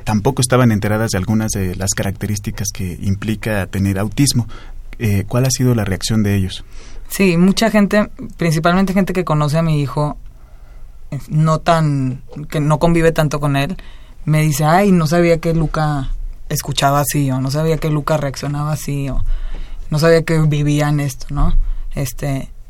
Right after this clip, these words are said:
Speaker 2: entonces sí, claro, hay muchos adultos. Yo, sinceramente, no sabía nada del autismo hasta que empecé todo el proceso del diagnóstico de mi hijo.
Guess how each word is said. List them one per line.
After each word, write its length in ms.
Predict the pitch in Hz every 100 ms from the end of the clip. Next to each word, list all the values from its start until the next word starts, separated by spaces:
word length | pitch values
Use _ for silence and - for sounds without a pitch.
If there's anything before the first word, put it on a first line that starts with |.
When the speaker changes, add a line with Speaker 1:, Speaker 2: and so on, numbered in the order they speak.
| -
Speaker 2:
entonces 360 | 156 147 175 175
sí, 160 | 190 185
claro, 320 | 160 156 143
hay 220 | 143 143 - - 120 - - - -
muchos 380 | 156 170 160 170
adultos. 340 | 156 147 143
Yo, 280 | 151 151 151
sinceramente, 640 | - 143 151 160 160 160
no 120 | 151 147
sabía 240 | 151 156
nada 180 | 151 151
del 100 | 147
autismo 440 | 139 143 139 151
hasta 220 | 143 -
que 100 | 127 139
empecé 340 | 139 135 143
todo 200 | - 147
el 80 | 147
proceso 340 | 131 143 131
del 100 | 143
diagnóstico 480 | 135 135 135 135 139
de 80 | 135
mi 160 | 139
hijo. 200 | 151 -